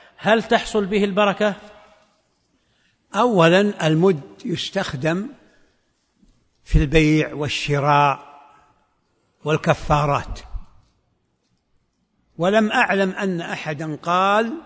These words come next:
Speaker 2: في البيت، يعني إذا أراد الشخص أو أرادت المرأة أن تجهز طعام أهلها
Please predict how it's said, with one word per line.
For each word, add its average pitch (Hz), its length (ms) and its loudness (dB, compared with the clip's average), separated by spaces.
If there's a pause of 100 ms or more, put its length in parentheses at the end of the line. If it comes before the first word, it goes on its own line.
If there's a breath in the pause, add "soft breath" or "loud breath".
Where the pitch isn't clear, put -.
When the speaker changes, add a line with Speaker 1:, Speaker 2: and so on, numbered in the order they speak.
(100)
Speaker 2:
في 180 120 4
البيت، 156 560 0 (1600)
يعني 135 580 -4 (560)
إذا 143 220 -6
أراد 156 280 -2
الشخص 156 440 -8 (840)
أو 143 180 -6
أرادت 156 420 -2
المرأة 147 460 -2 (1160)
أن 156 120 -6
تجهز 143 580 -4
طعام 139 480 -2
أهلها 147 600 -4